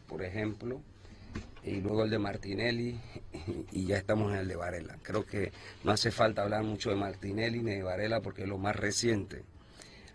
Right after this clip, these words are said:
Así que llegamos a la conclusión que era necesaria una constituyente originaria.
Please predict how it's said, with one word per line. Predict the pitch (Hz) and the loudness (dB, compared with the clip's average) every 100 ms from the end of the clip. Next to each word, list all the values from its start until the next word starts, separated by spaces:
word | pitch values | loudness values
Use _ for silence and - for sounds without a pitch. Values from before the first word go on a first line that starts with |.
| - | -6
Así | - - 127 | 0 2 6
que | 147 147 135 117 | 10 12 12 12
llegamos | 110 110 143 | 10 10 10
a | |
la | 123 | 8
conclusión | 107 104 101 123 | 6 4 4 6
que | 110 | 6
era | 117 | 6
necesaria | 117 104 - 110 110 | 4 4 2 4 4
una | 110 110 | 2 0
constituyente | 107 98 98 104 104 107 | -4 -6 -4 -2 -2 -2
originaria. | 104 101 101 110 98 92 | -4 -2 -2 -2 -2 -4